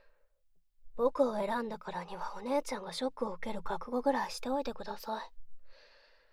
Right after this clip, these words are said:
ま、間違いなく大丈夫だと思いますよ。そう思う理由？あ、ま、別にいいじゃないですか、そんなの。とい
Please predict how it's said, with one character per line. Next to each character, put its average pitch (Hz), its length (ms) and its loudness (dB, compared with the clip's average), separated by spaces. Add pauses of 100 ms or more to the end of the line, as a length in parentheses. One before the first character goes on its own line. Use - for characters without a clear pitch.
(400)
ま、 233 220 0 (440)
間 294 560 2
違 277 40 2
い - 20 0
な 233 120 -4
く 196 160 -8
大 220 240 0
丈 285 140 2
夫 277 100 2
だ 208 100 -4
と 214 140 -4
思 214 200 -4
い 226 60 -4
ま 233 160 -2
す - 140 -6
よ。 233 180 -2 (1800)
そ - 160 4
う 247 40 6 (100)
思 330 220 4
う 233 60 2
理 196 180 -6
由？ - 200 -12 (760)
あ、 - 120 -2 (340)
ま、 - 200 -4 (220)
別 339 280 4
に 339 440 4
い - 20 2
い - 20 0
じ 294 80 0
ゃ 285 60 4
な 214 160 2
い 214 40 -2
で 208 100 -2
す - 100 -10 (100)
か、 - 140 -6 (460)
そ - 180 8
ん - 60 6
な - 100 6
の。 - 100 2 (2000)
と 262 160 4
い 262 100 8